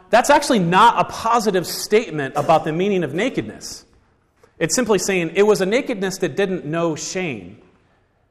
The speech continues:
And, and so as the writer is sort of, in a way, reflecting on this, he's reflecting on it from the reality of shame already. And I think there's a way that when we come at this, you can't simply think about nakedness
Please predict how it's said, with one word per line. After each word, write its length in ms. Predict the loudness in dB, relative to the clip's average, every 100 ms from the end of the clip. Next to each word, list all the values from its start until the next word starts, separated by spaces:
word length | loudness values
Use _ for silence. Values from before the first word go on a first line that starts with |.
| _ -2
And, 120 | -2
and 140 | 0
so 140 | 2 4
as 220 | 4 4
the 80 | 4
writer 640 | 6 6 6 4 2 -6 -20 -20 _ _ _ -2
is 200 | 0 2
sort 180 | 2 4
of, 120 | 2
in 120 | 0
a 60 | 4
way, 460 | 4 4 2 -6 -10 0
reflecting 560 | 0 4 2 4 2
on 180 | 2 0
this, 340 | -2 -2 -8 -14 _ -8
he's 160 | 0
reflecting 460 | 0 2 2 2 0
on 100 | 0
it 60 | -2
from 160 | -4
the 80 | 0
reality 360 | 2 2 2 -2
of 100 | -6
shame 300 | -6 -6 -4
already. 440 | -4 -2 -4 -8 -16 _ _ _ _ _ _ _ _ _ _ _ -4
And 100 | -2
I 60 | 0
think 360 | -2 -4 -4
there's 220 | 0 2 2
a 60 |
way 200 | 2 4
that 300 | 4 0 -2 -16 -20 _ _ _ _ _
when 140 | -2
we 100 | 0
come 280 | 0 -2 0
at 160 | 0 -2
this, 240 | -4 -4
you 60 | -6
can't 260 | -6 -4
simply 240 | -2 -2 -2
think 200 | -2 -2
about 280 | 0 -2 -4
nakedness 880 | -4 -4 -4 -6 -10 -12 -14 -16